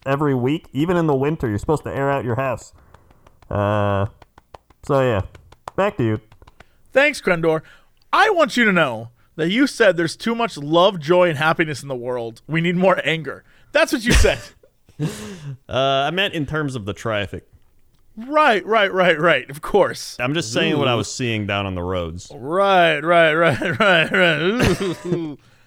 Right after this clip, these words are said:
Speaker 1: <laughs> Listen, all I'm saying is, every time I go out to drive, there's some people getting angry.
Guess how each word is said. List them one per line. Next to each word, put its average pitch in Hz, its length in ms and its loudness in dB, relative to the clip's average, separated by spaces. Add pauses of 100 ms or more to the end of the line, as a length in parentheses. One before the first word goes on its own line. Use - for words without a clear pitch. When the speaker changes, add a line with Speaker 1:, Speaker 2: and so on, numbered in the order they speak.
(200)
Speaker 1:
<laughs> 330 2500 -4
Listen, 180 240 -6
all 151 140 -2
I'm 165 60 -6
saying 120 400 -4
is, 127 340 -10 (720)
every 147 180 -6
time 156 280 -4
I 170 160 0
go 143 180 0
out 123 240 -2
to 123 60 -6
drive, 120 600 -6 (100)
there's 151 200 -4
some 143 120 -8
people 156 260 -4
getting 143 300 0
angry. 147 420 -2